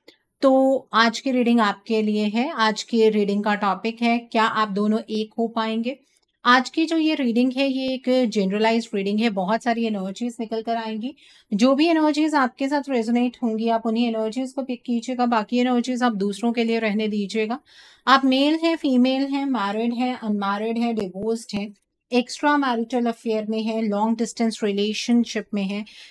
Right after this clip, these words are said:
या फिर किसी कॉम्प्लिकेटेड रिलेशनशिप में हैं, आज की रीडिंग definitely आपके साथ रेजोनेट होगी। आज की रीडिंग में मैं किसी भी पर्टिकुलर ज़ोडिक साइन का नाम नहीं लूंगी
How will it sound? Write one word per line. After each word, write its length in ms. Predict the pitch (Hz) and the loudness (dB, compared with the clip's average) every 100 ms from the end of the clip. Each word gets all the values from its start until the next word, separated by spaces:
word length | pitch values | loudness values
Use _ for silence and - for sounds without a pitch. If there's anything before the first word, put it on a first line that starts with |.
| - | 0
या 180 | 214 269 | 4 4
फिर 220 | 269 311 | 4 0
किसी 260 | 311 302 311 | 0 -2 0
कॉम्प्लिकेटेड 680 | 254 220 233 247 247 277 247 | 2 2 0 -2 -2 -4 -4
रिलेशनशिप 800 | 214 196 196 - 233 226 - 202 202 | -4 -2 -4 -2 0 0 -2 -6 -4
में 160 | 185 | -4
हैं, 180 | 180 180 _ | -6 -10 _
आज 300 | 202 208 226 | 0 2 0
की 140 | - 285 | -4 -4
रीडिंग 360 | 277 277 269 | 0 0 0
definitely 720 | 190 196 - 247 240 233 240 240 196 | 0 -2 0 0 0 0 -2 0 -2
आपके 400 | 190 - 240 240 | -4 -2 -4 -2
साथ 200 | 240 233 196 | -2 -2 -4
रेजोनेट 560 | 180 190 202 208 - - | -6 -4 -4 -6 -8 -8
होगी। 320 | 180 170 165 _ _ _ _ _ | -8 -8 -12 _ _ _ _ _
आज 320 | 240 262 269 - | 2 2 0 -2
की 160 | 320 | -2
रीडिंग 380 | 302 262 254 269 | 0 0 2 2
में 140 | 254 | 2
मैं 140 | 254 262 | 0 0
किसी 340 | 262 233 262 | -4 -4 -4
भी 100 | 269 | -4
पर्टिकुलर 600 | - 220 208 220 247 247 | -2 -2 -2 -2 0 0
ज़ोडिक 440 | 233 190 190 214 - | 0 -2 -2 -4 -4
साइन 240 | 233 220 | -4 -2
का 120 | 233 | 0
नाम 200 | 226 226 | 0 0
नहीं 360 | 208 180 208 247 | -2 -2 0 2
लूंगी 320 | 247 226 | 2 0